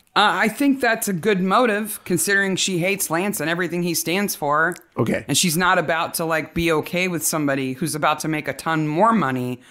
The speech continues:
Speaker 1: off of the ideas that were stolen from
Speaker 2: I
Speaker 1: her.
Speaker 2: am not gonna go good motive. I'm gonna say possible motive for her Looney Tunes.
Speaker 1: Okay.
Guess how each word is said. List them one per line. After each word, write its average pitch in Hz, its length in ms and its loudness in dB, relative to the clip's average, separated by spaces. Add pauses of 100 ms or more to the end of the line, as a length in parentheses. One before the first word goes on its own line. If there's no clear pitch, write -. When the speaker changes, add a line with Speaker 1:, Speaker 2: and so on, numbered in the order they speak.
(400)
Speaker 1:
off 160 200 2
of 139 140 2
the 139 140 0
ideas 131 460 -4
that 135 140 -4
were 127 80 -4
stolen 120 380 -2
from 123 160 -8
Speaker 2:
I 139 140 6
Speaker 1:
her. 143 80 6
Speaker 2:
am 139 160 4
not 131 240 0
gonna 120 220 -2
go 110 260 -2
good 107 260 -2
motive. 92 580 -6
I'm 104 140 -2
gonna 107 240 -2
say 98 460 -2 (200)
possible 117 920 0
motive 107 560 -2
for 110 200 -2
her 107 500 -4
Looney 107 360 -2
Tunes. 98 320 -6
Speaker 1:
Okay. 143 320 -2